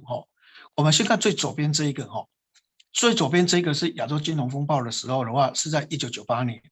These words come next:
这时候亚洲金融风暴，哦，俄罗斯的C D S是一二八九，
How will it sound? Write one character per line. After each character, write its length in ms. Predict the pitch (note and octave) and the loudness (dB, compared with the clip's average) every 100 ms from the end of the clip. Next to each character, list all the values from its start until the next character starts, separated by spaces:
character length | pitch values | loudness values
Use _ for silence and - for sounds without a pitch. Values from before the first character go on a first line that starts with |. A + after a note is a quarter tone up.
| _ _ _ _ _ _ - | _ _ _ _ _ _ 0
这 100 | G#3+ | 2
时 80 | |
候 80 | A#3 | 2
亚 140 | A#3 C3+ | 0 0
洲 120 | F3+ | 0
金 160 | F#3 | 2
融 120 | E3+ C3 | 2 0
风 200 | C#3+ D3 | -2 0
暴， 160 | C3+ | 0
哦， 220 | A2+ - - _ _ | -2 -10 -14 _ _
俄 100 | G#3 | 2
罗 140 | E3+ | 2
斯 160 | D#3 F3+ | 0 0
的 80 | D#3+ | 0
C 200 | D3 D#3 | 0 -2
D 200 | D#3 D3+ | -2 -2
S 160 | C#3+ B2+ | -4 -6
是 220 | - - | -8 -10
一 160 | - C#3 | -6 -4
二 80 | B2 | -2
八 180 | A#2 A#2+ | -2 0
九， 240 | A#2 | -4